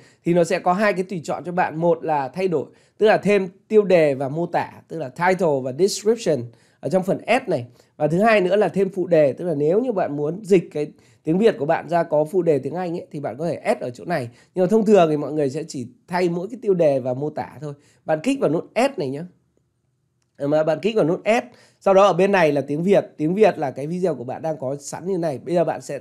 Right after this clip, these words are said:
đổi ở bên này. Ví dụ bây giờ cái tiếng Anh mình sẽ dịch nó ra.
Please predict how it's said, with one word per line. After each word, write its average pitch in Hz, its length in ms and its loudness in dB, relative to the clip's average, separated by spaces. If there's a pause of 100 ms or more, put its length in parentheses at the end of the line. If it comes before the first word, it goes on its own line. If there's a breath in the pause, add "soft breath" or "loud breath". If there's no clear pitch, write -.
(140)
đổi 156 260 0
ở 117 120 -12
bên 151 140 -2
này. 143 180 -2 (340 soft breath)
Ví 165 80 0
dụ 226 280 2
bây 170 120 4
giờ 147 200 4
cái 131 160 -6
tiếng 151 240 -4
Anh 190 300 2
mình 151 180 -2
sẽ 143 220 -6
dịch 160 280 0
nó 139 100 -10
ra. 160 240 -2